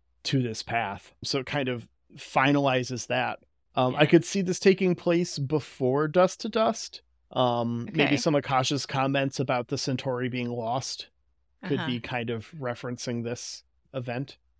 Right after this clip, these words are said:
Speaker 2: Yeah.
Speaker 1: the series of events.
Speaker 2: Yeah, like, Kosh kinda makes his last attempt to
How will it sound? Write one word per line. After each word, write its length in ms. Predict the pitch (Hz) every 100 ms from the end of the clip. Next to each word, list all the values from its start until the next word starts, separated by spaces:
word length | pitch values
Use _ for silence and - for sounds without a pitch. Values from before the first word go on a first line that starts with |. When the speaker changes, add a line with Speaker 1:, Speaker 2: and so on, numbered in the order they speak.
| _
Speaker 2:
Yeah. 300 | 202 190 151
Speaker 1:
the 60 | 139
series 300 | 143 127 120
of 100 | 127
events. 500 | 127 135 147 - -
Speaker 2:
Yeah, 300 | 202 170 156 -
like, 300 | 185 180 -
Kosh 380 | 196 175 180
kinda 260 | - 185 170
makes 260 | 170 160 -
his 140 | 170
last 400 | 170 165 156 -
attempt 680 | 170 - 165 156 - - -
to 500 | - 170 160 156 156